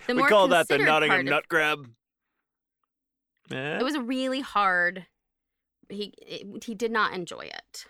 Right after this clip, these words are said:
Speaker 2: we'll say.
Speaker 1: I mean, it, I don't know many people who do. Not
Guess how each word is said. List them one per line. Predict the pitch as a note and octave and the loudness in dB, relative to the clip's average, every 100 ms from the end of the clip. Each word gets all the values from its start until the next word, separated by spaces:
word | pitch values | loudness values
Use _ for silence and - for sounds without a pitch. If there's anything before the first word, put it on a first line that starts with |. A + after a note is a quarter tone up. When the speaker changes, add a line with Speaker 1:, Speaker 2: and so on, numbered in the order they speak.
| _ | _
Speaker 2:
we'll | - | -16
say. | - - A#1 - _ - | -16 -14 -14 -16 _ -2
Speaker 1:
I | C#3 | -2
mean, | A#2+ G2 - | -2 -8 -12
it, | - - | -14 -4
I | G#2+ C#3+ _ | -2 -2 _
don't | - C3 C3 | -6 -6 -6
know | C#3 C#3 | -4 -2
many | C#3 C3+ | -2 -6
people | - C3+ A#2 | -8 -10 -8
who | A2+ | -8
do. | G#2+ D3 D3 F#2+ | -6 -6 -6 -4
Not | B2+ | -4